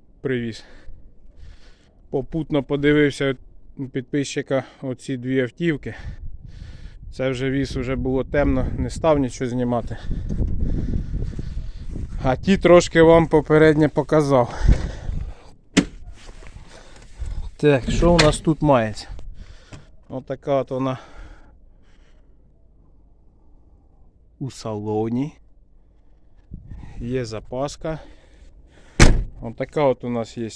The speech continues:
тюнінгована царапина. Видать, видавлено спеціально, де-то на заводі.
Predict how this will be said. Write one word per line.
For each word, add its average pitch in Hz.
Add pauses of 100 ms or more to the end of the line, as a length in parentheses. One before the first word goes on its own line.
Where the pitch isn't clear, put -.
(800)
тюнінгована 131
царапина. 117 (1700)
Видать, 110
видавлено 117
спеціально, 123
де-то 110
на 113
заводі. 107